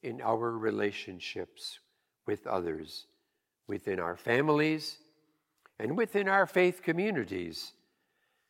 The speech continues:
And as we consider that, I share this story. In nineteen sixty-seven, a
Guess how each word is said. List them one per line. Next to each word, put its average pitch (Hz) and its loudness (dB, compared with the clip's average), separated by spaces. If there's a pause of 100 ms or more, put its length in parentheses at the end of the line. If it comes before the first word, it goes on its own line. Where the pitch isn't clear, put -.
(120)
And 160 6
as 180 4
we 196 8
consider 214 2
that, 113 4 (960)
I 147 -2
share 247 2
this 170 6
story. 95 4 (2250)
In 151 0
nineteen 175 2
sixty-seven, 143 2
a 110 0